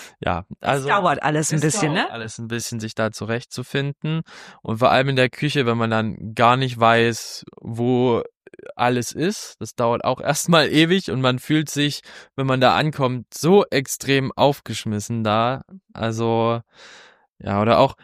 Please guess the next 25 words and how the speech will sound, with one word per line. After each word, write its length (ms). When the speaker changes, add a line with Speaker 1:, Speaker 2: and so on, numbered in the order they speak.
Speaker 1:
ich 60
muss 140
auch 120
sagen, 520
im 140
Supermarkt. 720
Das 180
war 100
auch 80
nochmal 360
eine 100
komplett 440
andere 300
Sache 260
im 120
Supermarkt. 640
Man 220
ist 300
angekommen 640
und 100
zum 160
einen 300
hat 180
man 260
dieses, 840